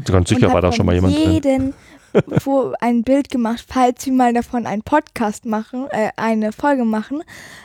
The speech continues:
Speaker 2: Ähm, und genau, jetzt kann diese Person das Bild nachmalen. Das wär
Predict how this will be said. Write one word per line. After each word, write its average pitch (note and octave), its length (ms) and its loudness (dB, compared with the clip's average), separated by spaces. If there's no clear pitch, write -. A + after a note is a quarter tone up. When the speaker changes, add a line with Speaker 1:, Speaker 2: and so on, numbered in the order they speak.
Speaker 2:
Ähm, G#3+ 440 0
und B3+ 220 0
genau, A#3 320 0
jetzt A3+ 880 -4
kann C#4 680 -2
diese C4+ 200 -2
Person C4 380 0
das B3+ 160 -2
Bild B3+ 220 -2
nachmalen. G#3+ 920 0
Das - 200 -2
wär A3 100 -4